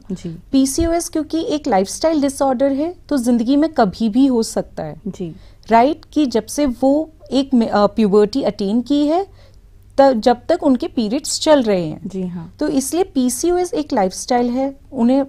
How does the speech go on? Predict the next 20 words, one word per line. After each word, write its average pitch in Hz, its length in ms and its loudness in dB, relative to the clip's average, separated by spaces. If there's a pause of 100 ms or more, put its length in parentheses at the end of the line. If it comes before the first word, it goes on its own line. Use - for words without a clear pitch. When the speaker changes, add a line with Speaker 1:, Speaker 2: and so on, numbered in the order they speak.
Speaker 2:
वो 240 160 2
चीज़ 240 320 -4
सही 226 340 -4
करनी 202 340 -4
पड़ेगी। 226 600 -2 (460)
और 262 140 4
इससे 285 280 -2
रिलेटेड 302 460 -2
कॉम्प्लिकेशंस 262 960 0
जैसे 277 260 0
डायबिटीज, 190 840 -2 (100)
थायराइड 214 380 2
डेवलपमेंट, 247 840 0 (480)
मो-, 214 240 2
अ, 202 140 4
डिप्रेशन 214 960 2 (300)
and 240 180 2
बाद 202 260 2
में 262 100 4
इनफर्टिलिटी, 226 920 0